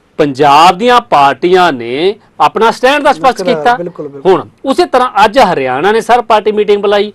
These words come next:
Speaker 1: ਹੁਣ ਹਰਿਆਣੇ ਦੀ ਮੈਨੂੰ ਦੱਸੋ ਕਿਹੜੀ ਪਾਰਟੀ ਇਹ ਗੱਲ ਕਹੇਗੀ ਕਿ ਪਾਣੀ ਨਹੀਂ ਚਾਹੀਦਾ ਸਾਨੂੰ?
Speaker 2: ਹੂੰ, ਬਿਲਕੁਲ ਠੀਕ।
Speaker 1: ਹਰਿਆਣੇ ਦੀਆਂ ਸਾਰੀਆਂ ਪਾਰਟੀਆਂ ਨੇ ਇਕਜੁੱਟ ਹੋ ਕੇ ਕਹਿਤਾ ਕਿ ਸਾਨੂੰ ਪਾਣੀ ਚਾਹੀਦਾ।
Speaker 2: ਉਹਨਾਂ ਨੇ ਵੀ ਹਰਿਆਣੇ ਤੋਂ ਵੋਟਾਂ
Speaker 1: ਹਰਿਆਣੇ
Speaker 2: ਲੈਣੀਆਂ
Speaker 1: ਦੀ
Speaker 2: ਨੇ।
Speaker 1: ਵੋਟਾਂ ਲੈਣੀਆਂ। ਪਿਛਲੇ ਦਿਨੀ ਜਿਹੜਾ ਪੰਜਾਬ ਦੇ ਵਿੱਚ ਹੋਇਆ ਔਰ ਦੂਜੀ ਗੱਲ,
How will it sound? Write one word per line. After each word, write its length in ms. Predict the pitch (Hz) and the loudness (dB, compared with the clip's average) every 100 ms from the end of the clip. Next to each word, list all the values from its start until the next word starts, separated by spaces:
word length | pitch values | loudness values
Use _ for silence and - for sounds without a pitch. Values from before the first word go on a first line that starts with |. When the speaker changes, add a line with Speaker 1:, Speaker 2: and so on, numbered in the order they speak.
| _ _ _ - | _ _ _ -8
Speaker 1:
ਹੁਣ 100 | 180 | -6
ਹਰਿਆਣੇ 520 | 156 139 135 143 175 | -4 -4 -2 0 0
ਦੀ 100 | 208 | -2
ਮੈਨੂੰ 240 | 214 202 214 | 0 0 0
ਦੱਸੋ 240 | 190 214 | -2 -2
ਕਿਹੜੀ 300 | 214 262 330 | -4 -2 -2
ਪਾਰਟੀ 380 | 302 247 226 233 | 2 2 2 0
ਇਹ 100 | 233 | 0
ਗੱਲ 160 | 226 214 | 0 0
ਕਹੇਗੀ 320 | 226 226 240 | 0 0 -4
ਕਿ 80 | 226 | -4
ਪਾਣੀ 240 | 202 202 | -2 0
ਨਹੀਂ 180 | 202 214 | -2 0
ਚਾਹੀਦਾ 240 | 208 220 | 0 0
ਸਾਨੂੰ? 220 | 180 190 160 | -2 -4 -8
Speaker 2:
ਹੂੰ, 200 | 151 147 | -16 -20
ਬਿਲਕੁਲ 260 | 160 - 160 | -20 -20 -20
ਠੀਕ। 180 | 165 160 | -14 -8
Speaker 1:
ਹਰਿਆਣੇ 520 | 127 139 147 175 254 | -4 0 2 2 2
ਦੀਆਂ 320 | 220 214 208 226 | 0 0 -2 -2
ਸਾਰੀਆਂ 500 | - - 330 339 311 | -2 0 2 2 2
ਪਾਰਟੀਆਂ 480 | 208 185 190 202 | 2 2 2 -2
ਨੇ 80 | 202 | -2
ਇਕਜੁੱਟ 320 | 190 185 196 | -4 -4 -4
ਹੋ 80 | 190 | -2
ਕੇ 120 | 185 | -4
ਕਹਿਤਾ 260 | 180 175 202 | -4 -2 -2
ਕਿ 60 | 190 | -2
ਸਾਨੂੰ 260 | 170 175 | -4 -4
ਪਾਣੀ 240 | 156 139 123 | -6 -8 -8
ਚਾਹੀਦਾ। 320 | 117 127 135 | -8 -4 -4
Speaker 2:
ਉਹਨਾਂ 140 | 220 | -2
ਨੇ 80 | 233 | -2
ਵੀ 100 | 240 | 0
ਹਰਿਆਣੇ 280 | 226 214 214 | 0 0 0
ਤੋਂ 120 | 208 | -2
ਵੋਟਾਂ 260 | 202 202 202 | 0 0 2
Speaker 1:
ਹਰਿਆਣੇ 160 | 214 | 4
Speaker 2:
ਲੈਣੀਆਂ 160 | 196 160 | 2 0
Speaker 1:
ਦੀ 80 | 135 | -4
Speaker 2:
ਨੇ। 60 | |
Speaker 1:
ਵੋਟਾਂ 240 | 113 113 113 | -6 -10 -12
ਲੈਣੀਆਂ। 360 | 110 113 110 110 _ _ - | -12 -14 -16 -18 _ _ -6
ਪਿਛਲੇ 300 | - 262 285 | -2 -2 -2
ਦਿਨੀ 220 | 269 277 | -2 -2
ਜਿਹੜਾ 180 | 285 285 | 0 0
ਪੰਜਾਬ 420 | 240 180 135 139 | 0 2 2 4
ਦੇ 100 | 202 | 2
ਵਿੱਚ 180 | 247 220 | 2 0
ਹੋਇਆ 340 | 214 233 240 240 _ - | 0 2 0 -4 _ -2
ਔਰ 80 | 226 | 0
ਦੂਜੀ 280 | 226 185 | 0 0
ਗੱਲ, 160 | 160 | 0